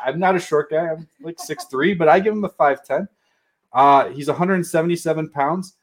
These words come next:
so he's a little bit shorter. He's lean. Very similar build to Darnell Mooney, who's just got a little bit more height on him at five eleven.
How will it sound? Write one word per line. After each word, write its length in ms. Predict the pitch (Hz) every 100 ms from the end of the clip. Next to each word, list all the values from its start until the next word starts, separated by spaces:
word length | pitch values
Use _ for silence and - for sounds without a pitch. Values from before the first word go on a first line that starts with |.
| _ _ _ _
so 120 | -
he's 100 | 139
a 40 | 143
little 240 | 147 202
bit 160 | 208 208
shorter. 560 | - 160 185 269 254 _ _ _ 127
He's 140 | 120
lean. 680 | 107 131 147 165 226 254 - _ _ _ _ _ _ _ _ 85
Very 380 | 82 123 202
similar 400 | - 135 120 110 95
build 420 | 104 117 113 -
to 200 | 110 101
Darnell 380 | 98 104 98 92
Mooney, 380 | 107 120 107 127
who's 240 | 110 95
just 140 | 101 104
got 120 | 98
a 60 |
little 260 | 98 151 143
bit 120 | 120
more 180 | 110 90
height 180 | 104 104
on 120 | 113
him 100 | 110
at 120 | -
five 240 | - 101 92
eleven. 420 | 87 98 170